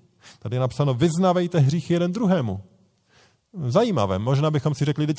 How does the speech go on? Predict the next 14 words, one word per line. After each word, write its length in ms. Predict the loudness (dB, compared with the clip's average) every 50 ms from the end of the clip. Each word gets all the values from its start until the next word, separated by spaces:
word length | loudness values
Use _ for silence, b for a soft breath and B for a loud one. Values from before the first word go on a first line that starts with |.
| -2 0
stačí, 300 | 2 2 2 2 0 0
když 160 | 0 2 2
je 80 | 2
vyznáme 380 | 2 0 0 2 2 2 2 2
přece 280 | 0 0 -2 -2 -4 -2
Pánu 280 | 0 0 0 0 0
Bohu.“ 360 | 2 2 2 4 2 2 -2 -4 -12 -20 _ _ _ _ _ _ _ _ _ _ _ _ _ -20 _ _ _ _
Vyznávejte 720 | 0 0 0 0 -4 -4 -4 -4 -6 -4 -4 -4 -2 -2
hříchy 640 | -2 -2 0 -2 -2 -4 -4 -6 -4 -4 -2 -4 -4
jeden 340 | -4 -4 -4 -4 -4 -6 -4
druhému. 420 | -4 -2 0 0 0 -2 -2 -2 -2
A 60 | -2
zase 220 | -2 -2 -2 -4
opakuji, 480 | -4 -4 -6 -6 -6 -6 -6 -6 -6